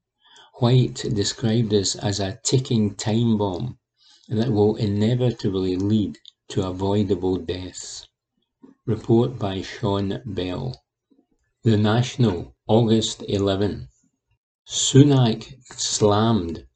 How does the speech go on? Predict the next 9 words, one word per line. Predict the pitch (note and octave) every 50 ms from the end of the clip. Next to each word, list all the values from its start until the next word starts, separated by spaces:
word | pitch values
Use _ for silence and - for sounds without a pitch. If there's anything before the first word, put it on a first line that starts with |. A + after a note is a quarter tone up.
| _
for | _ - - G#2+ G#2 G#2 G#2
incredible | - G#2+ G#2 G#2 G#2 - - - C3+ A#2+ B2+ B2+ A#2+ A#2+ G#2 G#2+ G#2+ G2+ - -
ignorance | - A2 G#2+ A2 A2 A2+ A2 F#2 F2 E2+ E2 - - - -
on | G2 G2 G2 F#2 F2+
drugs. | F2+ G2 F#2 F#2+ G2 G2 E2+ - - - - - - _ _ _ _ _ _ _ _ _ _ _ _ _ _ _ _ _ _ -
Report | - A2+ G2+ - - A#2+ B2 C3+ C3 -
by | - G#2 G2 G2 F#2+
Sean | - - - - G#2+ G#2 G#2 G2+ F#2+ F2+
Bell. | E2 F2 F#2 F#2 F2+ D#2 - -